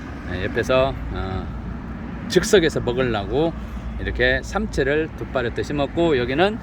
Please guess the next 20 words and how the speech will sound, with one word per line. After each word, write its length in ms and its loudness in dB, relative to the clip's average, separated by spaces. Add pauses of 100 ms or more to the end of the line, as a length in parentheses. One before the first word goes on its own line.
(420)
대파, 720 -2
대파도 520 2
모종을 580 2
여기다 180 -2
심어서 380 -4
필요한 340 0
대로 340 4 (380)
심으려고, 720 0 (140)
아, 180 -2
먹으려고 760 4
이렇게 180 -2
심었습니다. 640 -2
모종이 400 -4
있어가지고 680 -2 (480)
이렇게 300 -4
심었습니다. 640 -6 (160)
오늘은 400 -2 (460)
이렇게, 280 -4
예, 60 -2 (1400)
토마토 500 0